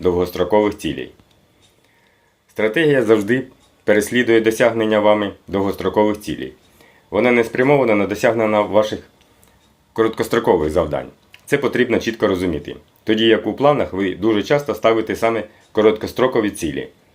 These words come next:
Закрити борг, купити річ. Стратегія — це ще концентрація на головному. За рахунок чого ж досягається ефективність дій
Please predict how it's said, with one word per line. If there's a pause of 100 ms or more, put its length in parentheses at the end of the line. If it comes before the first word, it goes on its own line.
(440)
Закрити
борг,
купити
річ. (640)
Стратегія —
це
ще (640)
концентрація
на
головному. (680)
За
рахунок (120)
чого
ж
досягається (300)
ефективність
дій